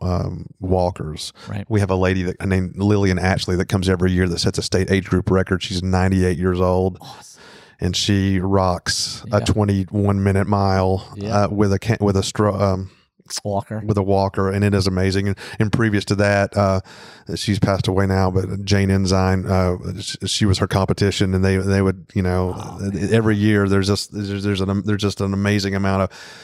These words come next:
Speaker 1: of, uh, variety and community that show
Speaker 2: A lot
Speaker 1: up
Speaker 2: of
Speaker 1: for that race.
Speaker 2: storylines.
Speaker 1: Yeah, there's a
Speaker 2: Yeah.
Speaker 1: ton of 'em. It's a, it's, it's pretty fun. So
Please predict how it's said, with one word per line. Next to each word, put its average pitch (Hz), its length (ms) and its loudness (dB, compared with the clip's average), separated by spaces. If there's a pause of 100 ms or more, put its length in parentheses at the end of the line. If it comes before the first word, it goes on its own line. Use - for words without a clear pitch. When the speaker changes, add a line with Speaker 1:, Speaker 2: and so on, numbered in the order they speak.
(320)
Speaker 1:
of, 95 380 -2
uh, - 340 -12 (180)
variety 98 580 2
and 92 100 -4
community 98 360 -2
that 78 80 -10
show 95 140 -4
Speaker 2:
A - 20 -2
lot 95 80 -2
Speaker 1:
up 107 60 -8
Speaker 2:
of - 60 -8
Speaker 1:
for 95 80 -2
that 156 40 2
race. 107 240 0
Speaker 2:
storylines. 85 360 -8
Speaker 1:
Yeah, 117 260 2
there's 92 140 2
a 92 40 0
Speaker 2:
Yeah. 95 60 -4
Speaker 1:
ton 104 240 2
of 90 120 2
'em. 92 100 0
It's 90 160 -2
a, 92 120 -4
it's, - 340 -4
it's 104 140 -4
pretty 98 220 -2
fun. 139 200 -2
So 107 160 -2